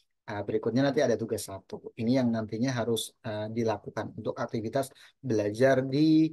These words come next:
eh, aktivitas belajar keempat, teman-teman semuanya. Oke, untuk sumber referensi yang nanti yang, yang digunakan di aktivitas belajar keempat masih menggunakan modul tiga buku materi pokok jaringan komputer, yaitu dengan menggunakan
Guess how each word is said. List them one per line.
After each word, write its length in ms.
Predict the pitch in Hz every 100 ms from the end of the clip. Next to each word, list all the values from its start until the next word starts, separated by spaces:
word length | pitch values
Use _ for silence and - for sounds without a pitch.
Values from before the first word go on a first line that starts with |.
| - _ _ -
eh, 160 | 113 107 -
aktivitas 440 | 127 131 120 143 -
belajar 300 | 113 110 107
keempat, 280 | 98 98 -
teman-teman 300 | 95 98 92
semuanya. 360 | - 113 120 120 _ _ _ _ - - _ _ _ _ _ _ _ _ _
Oke, 80 | -
untuk 240 | 139 165 -
sumber 240 | 160 160
referensi 340 | 165 165 160 202
yang 80 | 156 147
nanti 140 | 139 143 147
yang, 160 | 143 151
yang 220 | 143 139
digunakan 520 | 139 139 127 127 165
di 160 | 147 123
aktivitas 480 | 127 135 123 131 131
belajar 320 | 123 117 120
keempat 480 | 117 98 143 147 - - - _
masih 240 | 120 117
menggunakan 480 | 139 135 131 131 165
modul 320 | 156 143 143
tiga 480 | 147 165 117 113 120 127 -
buku 240 | 127 127
materi 320 | 127 123 123
pokok 400 | 123 117 160 160 - _ _ -
jaringan 340 | 123 123 127 123
komputer, 400 | 120 123 120 110 _ _ _
yaitu 320 | 110 - 143
dengan 180 | 120 120
menggunakan 400 | 117 113 120 135